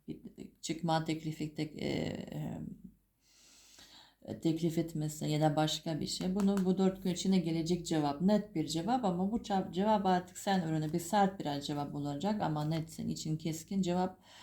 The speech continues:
Ve bundan sonra bak ilişkiniz tamamen netleşecek, bunu unutma. Evli olanlar için birazcık görüyorum.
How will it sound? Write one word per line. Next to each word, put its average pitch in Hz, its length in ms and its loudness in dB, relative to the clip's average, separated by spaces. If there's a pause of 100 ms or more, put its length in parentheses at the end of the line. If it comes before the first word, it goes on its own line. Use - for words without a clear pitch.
(420)
Ve 180 180 2
bundan 175 280 2
sonra 156 360 -2
bak 160 200 -2
ilişkiniz 180 640 0
tamamen 160 440 -2
netleşecek, 151 680 -6
bunu 156 160 -4
unutma. 196 640 2 (540)
Evli 294 220 4
olanlar 226 480 8
için 214 340 4
birazcık 214 460 4
görüyorum. 196 560 4